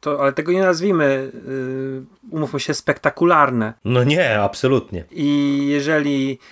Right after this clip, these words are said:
Speaker 1: spektakularne jest to, co tam robią przez, nie wiem, parę sekund, y, ci inkwizytorzy, a tak naprawdę nic nie robią, to jest rozczarowujące, naprawdę to jest, znaczy, s-, wiecie, no, mogliśmy się spodziewać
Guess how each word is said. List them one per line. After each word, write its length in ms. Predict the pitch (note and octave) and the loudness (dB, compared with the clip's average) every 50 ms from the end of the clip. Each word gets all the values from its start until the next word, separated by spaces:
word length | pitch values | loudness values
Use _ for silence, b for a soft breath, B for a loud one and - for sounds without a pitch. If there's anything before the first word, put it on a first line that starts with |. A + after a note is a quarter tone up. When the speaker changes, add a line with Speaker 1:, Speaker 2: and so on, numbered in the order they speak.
| b b b | b b b
Speaker 1:
spektakularne 1040 | - - - - - D3 - - D3+ C#3+ - - D3+ D3 D3 D3+ C#3+ D3 D3 D3 C#3+ | -12 -12 -6 -4 -4 -4 -2 0 -2 -2 0 2 2 4 4 4 2 2 0 2 2
jest 220 | C#3 C3 - - | 2 0 -2 -2
to, 140 | - C3+ C3+ | -4 -4 -2
co 140 | - D3 C3+ | 0 -4 -2
tam 260 | - C3+ B2+ B2+ B2+ | -2 -2 0 2 4
robią 400 | C3 B2+ B2+ C3 C3 B2+ B2+ B2 | 4 4 4 2 2 2 2 -2
przez, 380 | - - C3+ B2 - - - | -4 -6 -6 -6 -4 -6 -6
nie 200 | - C3 C3 B2 | -4 -4 -4 -2
wiem, 320 | A#2+ B2 A#2 A2+ A#2 A#2 A2+ | 0 0 0 0 0 -2 -2
parę 260 | - - B2+ B2+ B2 | 0 2 2 2 2
sekund, 560 | - - C3+ C3 A#2+ - C3 B2 B2 A#2 - | 2 2 0 0 2 0 -2 -2 -2 -4 -4
y, 40 | C#3+ C3 A#2+ A#2+ A#2+ A#2+ A#2 A#2 A#2 A#2 A#2+ A#2+ B B B B B B B B B | -4 -4 -2 -2 -2 0 0 0 0 -2 -4 -6 B B B B B B B B B
ci 140 | _ - - | _ -4 -2
inkwizytorzy, 880 | C#3 B2+ - - C#3 B2+ C3 A#2+ - C#3 C3+ C3 B2 C3 C#3 C#3+ D3 D#3 D3 | -2 -2 -2 -2 -4 -4 -2 2 4 4 4 4 4 2 2 4 4 4 4
a 40 | |
tak 140 | C3 - C3 | 4 2 2
naprawdę 360 | C3+ C3 B2 C3+ C3+ C3 C3+ | 0 0 0 -2 -2 0 0
nic 240 | C3+ C3+ C3+ B2 - | 0 0 0 -2 -2
nie 100 | C#3 B2+ | -2 0
robią, 520 | A#2+ A#2+ A#2 A#2 A#2+ A#2+ B2 B2+ C3 C3 C3 - _ _ _ _ | 2 2 2 2 0 0 0 0 -2 -4 -8 -12 _ _ _ _
to 120 | - E3+ | -2 0
jest 160 | E3 D3+ - | 0 0 -2
rozczarowujące, 1040 | - E3 D#3+ - - E3+ E3 E3 E3 D3+ D#3 E3+ E3 D#3+ D#3+ D#3 D3 C#3 B2+ - A#2+ | -2 -2 -2 -2 0 0 2 2 2 0 2 0 2 2 4 2 2 0 -2 -4 -4
naprawdę 560 | A2+ A#2+ B2 - D3+ D#3+ F3 E3+ D#3+ C#3+ C#3 | -4 -4 -4 -4 0 0 0 0 0 -4 -6
to 160 | - - C#3 C#3 | -4 -2 -2 -2
jest, 340 | C#3+ C#3+ C3 - - - - - - | -2 -2 -4 -8 -12 -12 -12 -12 -10
znaczy, 340 | C3 C#3 - - D#3 D3 C#3 - A#3 | -10 -6 -4 -4 -4 -4 -4 -8 -12
s-, 200 | - - - - - - - | -10 -10 -10 -8 -8 -8 -2
wiecie, 320 | C#3+ D#3+ D#3 C#3+ - C#3 | 2 2 2 2 2 0
no, 200 | C#3 C#3 C#3 C#3+ B B B B B B B B B B B _ C#4+ G#3 F3 - E3+ - - - | 4 4 4 4 B B B B B B B B B B B _ -20 -20 -20 -20 -20 -20 -16 -10
mogliśmy 560 | - - C#3+ E3 F#3+ F3 F#3 F3+ - - C3+ | -8 -4 0 2 2 2 2 -2 -2 -2 -2
się 120 | C3+ - F3+ | 0 0 -2
spodziewać 640 | - - - C#3+ B2 C3 C3+ C3 C#3 C#3 - - | -2 0 -2 0 2 2 2 2 2 0 0 -4